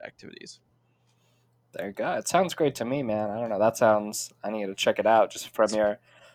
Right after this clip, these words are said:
Speaker 2: from your description of it.
Speaker 1: <laughs> It's probably one you'll wanna watch with the boys. Like, it's not really one you, your, maybe your wife
Speaker 2: <laughs>
Speaker 1: might like it, but I know if I turned it on with Allie, she'd probably be like,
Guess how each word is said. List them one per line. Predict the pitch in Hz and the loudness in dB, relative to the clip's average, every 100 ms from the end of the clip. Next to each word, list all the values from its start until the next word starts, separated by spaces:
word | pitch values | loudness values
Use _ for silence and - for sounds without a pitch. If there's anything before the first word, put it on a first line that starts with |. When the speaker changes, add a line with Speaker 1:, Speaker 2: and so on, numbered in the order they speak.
| _ - | _ -2
Speaker 2:
from | 135 | 2
your | 117 | 4
description | 110 - 131 127 - 104 | 4 4 4 4 4 2
of | 98 95 | 2 4
it. | 104 135 - | 4 4 8
Speaker 1:
<laughs> | 180 - | 6 8
It's | 165 175 | 4 4
probably | - 175 190 233 226 | 6 6 8 6 6
one | 190 185 196 | 4 2 2
you'll | 180 170 | 0 2
wanna | 160 160 139 | 0 0 2
watch | 135 139 - | 2 2 -2
with | 139 | -12
the | 127 | -6
boys. | 131 131 127 131 147 | -2 0 0 -2 -8
Like, | 127 127 | -10 -10
it's | 143 - | -12 -8
not | 160 143 | -10 -6
really | 143 135 | -4 -4
one | 131 123 123 | -4 -8 -10
you, | 127 127 - | -10 -8 -4
your, | - - 640 294 | -4 -4 -6 -4
maybe | 277 339 | 0 2
your | 302 208 | 10 10
wife | 135 131 160 | 10 6 6
Speaker 2:
<laughs> | |
Speaker 1:
might | 131 127 | 0 0
like | 123 123 135 | -2 -4 -4
it, | 120 | -2
but | 139 | 0
I | 143 | 0
know | 170 196 | 0 0
if | 196 | 0
I | 156 | -2
turned | - 160 | -2 -2
it | 156 | 0
on | 143 | 0
with | 135 | 0
Allie, | 117 104 139 | -2 -2 -2
she'd | 147 - - | -4 -8 -4
probably | 135 120 | -2 0
be | 135 | -2
like, | 151 | -4